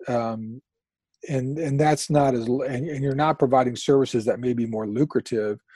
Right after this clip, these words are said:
uh, such as, you know, sterilizations and, and contraception. And so when your practice sees a fifty percent or a, a seventy-five percent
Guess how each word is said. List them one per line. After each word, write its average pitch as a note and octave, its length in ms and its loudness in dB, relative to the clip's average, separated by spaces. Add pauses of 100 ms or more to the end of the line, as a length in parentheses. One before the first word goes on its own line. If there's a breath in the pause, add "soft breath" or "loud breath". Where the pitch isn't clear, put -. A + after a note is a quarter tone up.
(300 soft breath)
uh, G#2+ 400 0
such - 360 -2
as, A2 160 -4
you A#2+ 80 -6
know, G#2+ 200 -4
sterilizations A2+ 1080 -2
and, G#2+ 160 -8 (100)
and G#2+ 140 -20
contraception. A2+ 760 -4 (520 soft breath)
And B2+ 140 -2
so C#3 180 6
when B2+ 200 2
your D#3+ 140 6
practice C#3 640 4
sees C3 280 2
a A#2 80 -4
fifty C3 300 0
percent B2+ 460 -2
or G#2+ 160 2
a, A2 220 -8
a A2 40 -8
seventy-five B2+ 720 -2
percent A#2 400 -6